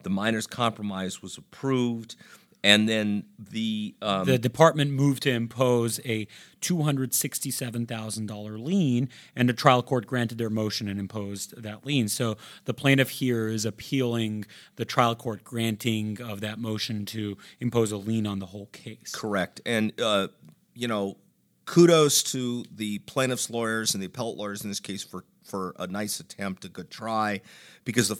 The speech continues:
Speaker 1: first thing they did was they pointed to the minors' compromise order af-, following the petition, and they said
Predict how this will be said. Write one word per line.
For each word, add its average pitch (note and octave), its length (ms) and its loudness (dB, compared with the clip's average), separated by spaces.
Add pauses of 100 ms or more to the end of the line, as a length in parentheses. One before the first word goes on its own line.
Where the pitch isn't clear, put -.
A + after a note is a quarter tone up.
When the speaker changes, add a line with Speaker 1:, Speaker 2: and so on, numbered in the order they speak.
Speaker 1:
first D#3 180 6
thing C#3 140 2
they A#2+ 120 2
did A2 180 -2
was G#2 160 -4
they G2+ 100 -2
pointed A#2 460 -2
to G#2+ 380 -2 (560)
the G#2 460 2
minors' A#2 460 4
compromise G#2+ 800 -4 (120)
order A2+ 460 -2 (120)
af-, G#2 240 -6
following G#2 260 -6
the F#2+ 60 -10
petition, A2 600 -8 (480)
and G#2 280 2
they A2 120 -2
said A2 520 2